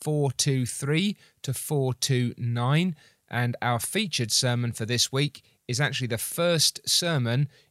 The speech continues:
in the Metropolitan Tabernacle Pulpit Volume eight, and it's a psalm for the new year. Now, confusingly, uh, it's not a psalm psalm,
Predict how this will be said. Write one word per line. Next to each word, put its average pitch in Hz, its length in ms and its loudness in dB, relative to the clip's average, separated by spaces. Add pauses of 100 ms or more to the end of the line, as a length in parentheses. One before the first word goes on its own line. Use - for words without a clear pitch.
(100)
in 117 120 -2
the 120 80 0
Metropolitan 135 800 -2
Tabernacle 123 580 0
Pulpit 131 480 -2
Volume 117 460 -2 (120)
eight, 139 300 2 (320)
and 113 180 -4
it's - 300 0
a 120 100 0
psalm 131 720 2
for 131 280 -4
the 127 100 0
new 123 240 2
year. 120 480 4 (960)
Now, 117 240 0
confusingly, 131 840 0 (340)
uh, 117 180 2
it's - 220 -2
not 160 240 0
a 117 100 0
psalm 131 600 4
psalm, 147 480 2